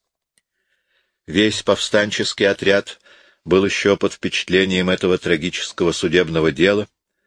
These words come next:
столь быстро расследованного и быстро законченного, когда Курфейрак снова увидел на баррикаде невысокого молодого человека,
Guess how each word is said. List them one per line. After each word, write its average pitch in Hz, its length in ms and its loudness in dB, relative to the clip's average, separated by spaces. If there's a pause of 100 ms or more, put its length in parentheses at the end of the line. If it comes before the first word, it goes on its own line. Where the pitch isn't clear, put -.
(180)
столь 92 320 0
быстро 92 520 0
расследованного 90 1080 0 (280)
и 85 120 -2
быстро 85 440 -2
законченного, 82 920 -2 (500)
когда 85 400 2
Курфейрак 95 760 0
снова 101 500 0
увидел 95 420 0
на 92 120 -2
баррикаде 85 520 0
невысокого 85 720 0
молодого 80 420 2
человека, 90 680 0